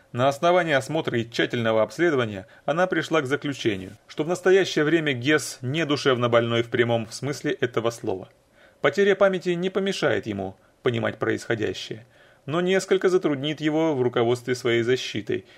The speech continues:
и помешает вспомнить некоторые детали из прошлого, которые могут послужить фактическими данными. Чтобы положение было совершенно ясным, эксперты рекомендовали провести наркоанализ, но, как указывается в заключении комиссии,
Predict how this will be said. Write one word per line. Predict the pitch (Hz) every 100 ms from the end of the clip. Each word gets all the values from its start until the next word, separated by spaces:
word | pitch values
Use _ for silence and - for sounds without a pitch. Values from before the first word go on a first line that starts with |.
| _
и | 135
помешает | 170 196 190 - 131 131
вспомнить | - - 139 147 -
некоторые | 170 - 160
детали | 151 175 175 165
из | 165
прошлого, | - 175 117 - 107 -
которые | 113 113 110
могут | 120 151 160
послужить | - 123 117 127 - _ -
фактическими | 127 - 110 - 113 120
данными. | 120 95 98 - _ _ _
Чтобы | - 127 120
положение | 117 117 113 120 113 110
было | 107 113
совершенно | - 113 113 - 165 135
ясным, | 113 117 107 - 101 107
эксперты | 123 - 180 170 131
рекомендовали | 120 131 135 139 147 160
провести | 143 135 131 123 - 147 - _ _
наркоанализ, | 147 127 117 - 135 165 143 104 - - -
но, | 127 175 220 - _ -
как | 127 123
указывается | 135 120 120 117 110
в |
заключении | 110 113 107 113 110
комиссии, | 104 110 156 - - 185